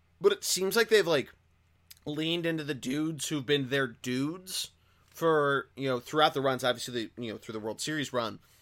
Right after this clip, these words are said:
But it seems like they've leaned into these other guys outside of really using the plug-and-play strategy with catching, of using Austin Barnes, of using Will Smith, and, you know, that's limited success, but they're good catchers anyway, so if the rest of their team is batting well,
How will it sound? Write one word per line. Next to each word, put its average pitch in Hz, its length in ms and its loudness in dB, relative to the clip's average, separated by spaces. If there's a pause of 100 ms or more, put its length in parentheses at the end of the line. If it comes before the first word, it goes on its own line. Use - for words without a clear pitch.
(960)
But 156 120 -4
it 165 100 -10
seems 214 260 0
like 226 120 4
they've 202 180 2
leaned 160 440 -2
into 180 180 0
these 143 200 -2
other 127 160 -4
guys 131 440 2
outside 180 320 2
of 113 140 -8
really 139 460 0 (760)
using 160 300 -2
the 143 80 2
plug-and-play 143 480 8
strategy 131 400 2
with 113 160 -10
catching, 156 420 0
of 107 120 -2
using 120 260 -2
Austin 107 280 -6
Barnes, 143 320 2
of 110 60 -10
using 107 220 -8
Will 113 140 -2
Smith, 147 360 0 (300)
and, 139 200 -2
you 127 100 2
know, 120 40 0
that's 123 240 0
limited 120 260 -2
success, 117 440 -2
but 113 200 -6
they're 117 120 -2
good 120 240 -4
catchers 127 440 -4
anyway, 110 460 -2
so 95 240 -8 (720)
if 143 120 0
the 151 100 2
rest 143 200 6
of 139 40 -4
their 135 100 2
team 135 200 -4
is 123 80 -4
batting 120 320 2
well, 113 480 2